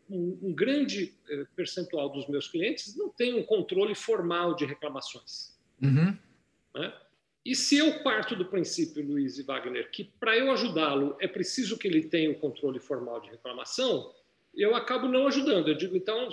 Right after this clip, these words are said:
Speaker 1: enqu-, enquanto você não tiver controle formal de reclamação, eu não vou poder te ajudar."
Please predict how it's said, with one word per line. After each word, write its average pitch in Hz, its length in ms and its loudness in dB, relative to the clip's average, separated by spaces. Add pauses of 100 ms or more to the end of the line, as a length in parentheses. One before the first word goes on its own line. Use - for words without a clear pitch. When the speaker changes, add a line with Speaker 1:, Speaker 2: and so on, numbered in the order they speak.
Speaker 1:
enqu-, 226 260 -2
enquanto 262 280 0
você 302 100 2
não 285 140 2
tiver 196 220 2
controle 175 440 2
formal 156 340 -2
de - 80 -8
reclamação, 156 460 -6
eu 240 60 -4
não 220 60 -4
vou 226 140 -2
poder 202 240 0
te 208 100 -6
ajudar." 196 360 -6